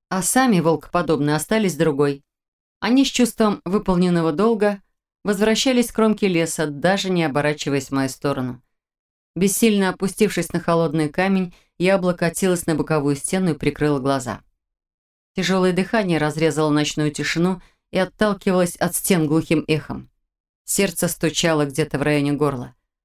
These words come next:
Двигаться сил не было. Я погрузилась во тьму.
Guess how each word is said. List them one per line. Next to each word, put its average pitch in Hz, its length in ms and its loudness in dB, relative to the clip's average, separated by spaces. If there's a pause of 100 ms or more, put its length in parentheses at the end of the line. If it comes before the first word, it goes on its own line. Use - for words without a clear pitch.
(140)
Двигаться 175 560 0
сил 143 260 -2
не 143 180 2
было. 127 320 -8 (500)
Я 175 300 0
погрузилась 139 920 -2
во 131 160 -6
тьму. 139 360 -6